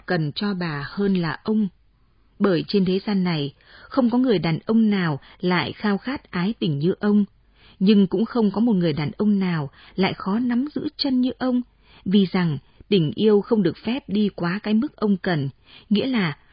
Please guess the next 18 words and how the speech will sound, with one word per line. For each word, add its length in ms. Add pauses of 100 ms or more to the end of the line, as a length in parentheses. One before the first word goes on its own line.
(200)
nó 220
chỉ 140
đến 360
chỗ 260
không 380
gây 240
trở 180
ngại 300
cho 100
quyết 220
tâm 160
của 160
ông 320 (260)
muốn 320
mình 200
được 160
tự 160
do 340